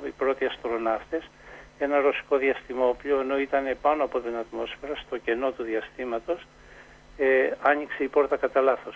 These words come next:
Σε ένα χειρισμό που έκανε αστροναύτης, άνοιξε η πόρτα.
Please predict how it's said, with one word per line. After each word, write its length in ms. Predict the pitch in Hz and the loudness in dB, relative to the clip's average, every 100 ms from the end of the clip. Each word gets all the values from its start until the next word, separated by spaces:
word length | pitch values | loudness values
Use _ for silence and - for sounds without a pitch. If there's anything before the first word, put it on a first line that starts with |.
| - - | -8 -2
Σε 80 | |
ένα 140 | 131 123 | 0 0
χειρισμό 460 | - 123 120 131 | 0 -2 -2 -4
που 120 | 120 127 | 0 0
έκανε 300 | 123 123 113 | 0 -4 -4
αστροναύτης, 460 | - 127 143 - | -8 -4 -4 -4
άνοιξε 240 | - 139 - | -10 -8 -8
η 40 | - | 2
πόρτα. 360 | 147 131 110 | 4 4 -2